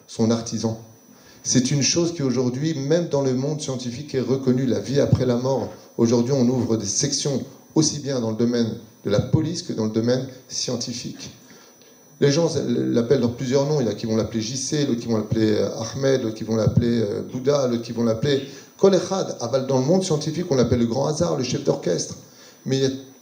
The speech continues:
une chose sur laquelle tout le monde s'accorde, c'est qu'il y a une énergie extrêmement puissante, extrêmement puissante, qui dirige quelque chose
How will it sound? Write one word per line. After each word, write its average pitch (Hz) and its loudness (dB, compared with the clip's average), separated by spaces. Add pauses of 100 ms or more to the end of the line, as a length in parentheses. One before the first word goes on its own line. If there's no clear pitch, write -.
une 170 4
chose 185 0
sur - -6
laquelle 123 -4
tout 165 0
le 160 0
monde 151 -2
s'accorde, 131 0 (320)
c'est 143 -4
qu'il 151 -2
y 131 4
a 123 4
une 123 0
énergie 143 -2
extrêmement 135 -2
puissante, 127 -4 (1040)
extrêmement 151 0
puissante, - -2 (840)
qui 139 -6
dirige 131 -4
quelque 131 -2
chose 147 0